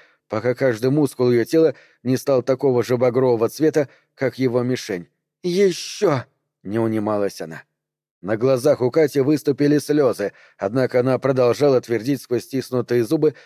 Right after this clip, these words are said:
что-то нечленораздельное, а он, воспринимая это как поощрение, продолжал её бить до тех пор, пока на его лице и спине не выступил пот,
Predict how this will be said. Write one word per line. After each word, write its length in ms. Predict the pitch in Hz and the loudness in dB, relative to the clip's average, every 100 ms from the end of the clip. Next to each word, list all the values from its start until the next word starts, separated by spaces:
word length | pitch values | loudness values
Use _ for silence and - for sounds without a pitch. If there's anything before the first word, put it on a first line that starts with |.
| _ | _
что-то 360 | - 151 151 | -6 -4 -2
нечленораздельное, 1300 | 143 147 139 143 147 143 143 120 131 147 92 87 85 - _ _ - | -2 -2 -2 -2 0 0 0 -2 -2 -2 -2 -6 -12 -16 _ _ -6
а 160 | 85 | -2
он, 180 | 131 143 - _ - | 0 -2 -8 _ -8
воспринимая 680 | 104 120 123 127 135 139 127 | -6 -6 -4 -2 0 0 -2
это 300 | - 117 113 | -6 -6 -4
как 180 | 117 | -4
поощрение, 760 | - 113 104 - 143 151 120 101 _ _ _ _ | -2 -2 -2 -2 0 0 -2 -4 _ _ _ _
продолжал 560 | - 120 127 120 147 | -2 2 2 2 2
её 160 | 135 131 | 4 2
бить 200 | 120 127 | 0 -2
до 100 | 113 | -2
тех 240 | - 101 | -4 -8
пор, 220 | - 143 131 _ _ _ - | -2 -2 -2 _ _ _ -10
пока 240 | 107 139 143 | -4 0 0
на 80 | |
его 220 | 143 127 131 | 0 0 2
лице 340 | 127 - 135 | 0 0 0
и 40 | 120 | 0
спине 340 | - 120 156 | -2 -2 0
не 160 | 131 127 | 0 0
выступил 560 | 139 131 143 131 143 | -2 -4 -8 -6 -6
пот, 400 | 131 143 98 - | -6 -6 -6 -8